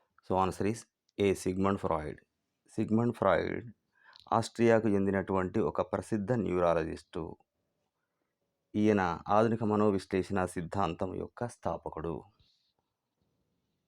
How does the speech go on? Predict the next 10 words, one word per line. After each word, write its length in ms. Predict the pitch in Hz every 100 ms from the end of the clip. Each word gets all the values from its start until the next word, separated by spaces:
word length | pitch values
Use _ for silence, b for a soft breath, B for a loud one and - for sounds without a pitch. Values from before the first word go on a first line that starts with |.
| _
క్వశ్చన్ 220 | - 107 95
నెంబర్ 140 | 87
టూ, 120 | 85
ఫ్రాయిడ్ 420 | 71 - 104 131
ప్రకారం 720 | 135 - 101 98 95 104 85 - _
మూర్తిమత్వంలోని 1120 | 110 123 123 123 117 - 117 110 107 107 120 - -
ఆనంద 420 | 98 107 123 131
సూత్రాన్ని 800 | 123 - 98 - 98 98 104 110
అనుసరించేటువంటి 1040 | 92 87 92 87 80 90 82 87 80 90
భాగం 500 | 85 90 67 87 -